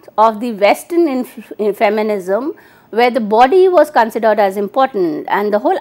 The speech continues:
idea that it is wa-, my body and I have the right to control over it became an important debate in the Western country to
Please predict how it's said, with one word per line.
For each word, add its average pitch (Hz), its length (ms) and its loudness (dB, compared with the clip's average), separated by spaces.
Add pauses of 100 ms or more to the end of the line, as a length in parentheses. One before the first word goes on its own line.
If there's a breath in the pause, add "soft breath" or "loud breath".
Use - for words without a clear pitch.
idea 226 760 2 (300 loud breath)
that 240 180 -2
it 254 120 -6
is 240 400 -8 (220)
wa-, 202 320 4
my 240 340 2
body 208 520 2
and 220 160 2
I 233 180 2
have 262 220 2
the 247 80 -2
right 220 320 2
to 302 80 -4
control 302 680 0
over 220 300 2
it 180 420 -2 (280 loud breath)
became 269 420 2
an 277 140 0
important 254 580 -2
debate 220 480 -2
in 190 120 0
the 190 100 -2
Western 226 340 -2
country 208 640 -4
to 240 200 -10